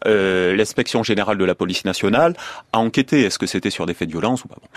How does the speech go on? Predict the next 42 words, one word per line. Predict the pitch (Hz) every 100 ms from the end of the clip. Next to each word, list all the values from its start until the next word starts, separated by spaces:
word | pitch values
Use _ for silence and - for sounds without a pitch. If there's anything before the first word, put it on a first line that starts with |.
| -
Alors, | 110 -
je | 127
souligne | 160 196 196 156
un, | 113 -
un | 82 104
dernier | 147 151 143
point, | - 185 208
c'est | - 139
que | - 151 147
un | 120
collègue, | - 127 127 131 107
Cédric | - 107 117
Moreau | 117 110
de | 117
Bélin, | 107 113 117
a |
travaillé | - 113 107 151
sur | 170 117
les | 117
enquêtes | 139 135 180
conduites | - 123 110 143
par, | - 120 120 127 104
euh, |
l'inspection | 95 101 - - 120
générale | 113 98 110
de | 104
la | 90
police | 101 98
nationale | 98 92 92 110 131
dans, | 101 85
dans | 85
les | 95
années | 98 101
quatre-vingt-dix. | 101 90 73 - - - -
Et | -
ce | -
qu'il | 214
montrait | 196 190 -
très | 190 151
bien, | 113 110 156
c'était | 196 139 - 147
que | - 127